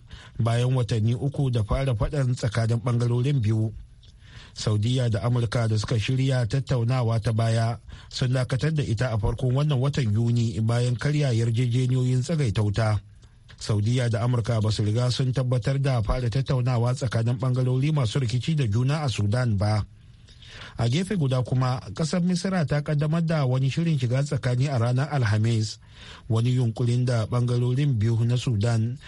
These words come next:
masu alakar kudda kudda Alkahira suka yi marhabi da shi. Wasu jerin shirye-shiryen tsagaita wuta ba su yi nasarar kawo ƙarshen faɗan ba, wanda ya ɓarke a ranar sha biyar ga watan Afrilu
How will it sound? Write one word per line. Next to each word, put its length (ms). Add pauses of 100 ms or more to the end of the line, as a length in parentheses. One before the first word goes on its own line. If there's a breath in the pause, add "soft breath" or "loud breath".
masu 240
alakar 480
kudda 320
kudda 320
Alkahira 720
suka 200
yi 60
marhabi 460
da 80
shi. 320 (640 loud breath)
Wasu 320
jerin 400
shirye-shiryen 640
tsagaita 400
wuta 400
ba 160
su 160
yi 20
nasarar 460
kawo 280
ƙarshen 360
faɗan 360
ba, 280 (320 loud breath)
wanda 280
ya 120
ɓarke 320
a 80
ranar 300
sha 180
biyar 240
ga 100
watan 300
Afrilu 640